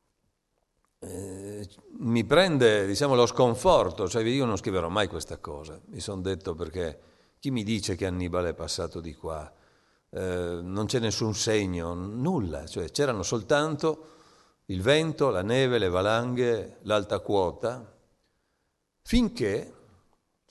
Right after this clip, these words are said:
succede una cosa. Uno dei miei compagni di viaggio mi chiede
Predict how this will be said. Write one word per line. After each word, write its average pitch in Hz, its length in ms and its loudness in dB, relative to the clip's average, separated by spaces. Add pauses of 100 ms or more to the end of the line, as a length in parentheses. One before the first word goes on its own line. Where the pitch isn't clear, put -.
(120)
succede 131 440 -2
una 139 200 -2
cosa. 80 580 -8 (800)
Uno 160 300 6
dei 101 160 4
miei 120 160 2
compagni 120 420 2
di 139 120 0
viaggio 113 580 0
mi 156 180 0
chiede 104 640 0